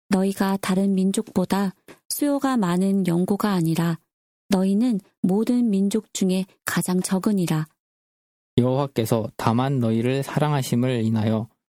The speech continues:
Speaker 2: 또는 너희 열조에게 하신 맹세를 지키려 하심을 인하여 자기의 권능의 손으로 너희를 인도하여 내시되 너희를 그 종 되었던 집에서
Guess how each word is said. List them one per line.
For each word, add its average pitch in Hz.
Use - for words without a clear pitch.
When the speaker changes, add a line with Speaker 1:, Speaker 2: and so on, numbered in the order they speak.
Speaker 2:
또는 139
너희 120
열조에게 120
하신 139
맹세를 113
지키려 -
하심을 139
인하여 110
자기의 135
권능의 127
손으로 117
너희를 120
인도하여 120
내시되 110
너희를 123
그 143
종 135
되었던 127
집에서 117